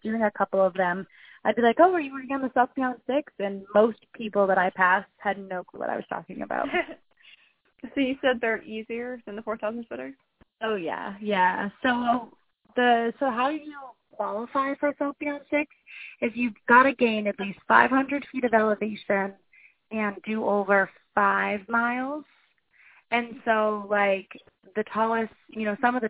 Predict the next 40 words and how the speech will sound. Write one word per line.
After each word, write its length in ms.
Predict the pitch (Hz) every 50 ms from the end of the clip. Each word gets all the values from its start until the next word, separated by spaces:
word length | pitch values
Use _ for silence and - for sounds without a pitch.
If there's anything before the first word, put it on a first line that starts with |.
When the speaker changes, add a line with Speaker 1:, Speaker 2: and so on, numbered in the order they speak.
| - -
Speaker 1:
tallest 340 | - 214 208 214 208 - -
mountains 540 | 208 202 214 208 - 202 196 196 196 196 180 _ _ - _ _ _ _ _ -
are 500 | 214 190 185 185 180 175 175 175 175 _ _ _ _
point 260 | - 240 220 214 - - -
two 100 | 208 202
<laughs> 200 | 214 - - 196
miles 340 | 190 185 - 214 202 202 - - _ -
you 120 | 214 202 - - -
can 200 | 226 196 185 185
hike 300 | - 180 185 208 220 - - - -
to 80 | 208
get 180 | - 185 190 - -
there. 280 | 269 277 294 311 330 - _ _ _ - - - - -
Speaker 2:
Oh, 100 | 233 220
wow. 120 | 196 196 -
Speaker 1:
So 540 | 269 240 233 226 226 214 202 _ _ - 233
oftentimes, 920 | 233 247 240 - 269 269 254 254 - - 240 233 233 226 220 220 220 220 214 -
like, 240 | 220 208 196 190 - _
you, 300 | 196 202 214 214 208 -
like, 160 | 208 208 208
one 200 | 214 226 247 262
of 120 | 277 269 247
them 100 | 277 277 -
that 80 | 240 247
I 160 | 233 226 - -
did 300 | 226 208 208 208 208 214 196 - - - - - _ _ -
this 120 | 220 220 - -
past 320 | - 208 202 190 - -
week, 400 | 226 208 220 220 226 220 208 - - - - - -
I 360 | 220 208 190 190 196 202 196 180 - -
hiked 200 | 226 220 - 240
up. 140 | 226 214 -
It 100 | 214 196
was 100 | 190 196
only 260 | 202 208 208 214 202
a 60 | 190
mile 360 | 196 190 185 185 190 196 208
and 80 | 214 214
a 60 | 208
half 180 | 196 196 196